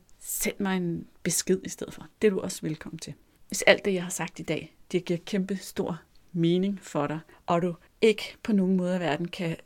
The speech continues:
gennemskue, hvordan du skal gå fra den her sådan mentale, intellektuelle forståelse af, at det giver mening, til at implementere det på egen krop, på dig selv, så er du velkommen til at ansøge om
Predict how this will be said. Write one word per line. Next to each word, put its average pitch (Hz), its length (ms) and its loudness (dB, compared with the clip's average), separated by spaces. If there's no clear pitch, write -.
gennemskue, 190 540 0
hvordan 156 320 2
du 185 100 -6
skal 160 280 -6
gå - 240 8
fra 156 400 -2
den 180 140 4
her 175 140 0
sådan 165 180 0
mentale, 202 680 0
intellektuelle 196 680 2
forståelse - 680 2
af, 196 220 -4
at 175 160 -4
det 165 100 -4
giver 165 160 0
mening, 196 420 2
til - 120 4
at - 80 -2
implementere 185 640 0
det 202 120 -4
på 208 140 -8
egen 175 260 4
krop, 156 360 -2
på 196 100 -2
dig 170 100 -2
selv, - 280 -4
så - 220 -8
er 214 160 4
du 247 140 0
velkommen - 520 2
til - 120 -2
at - 60 0
ansøge 175 380 -2
om 180 200 -4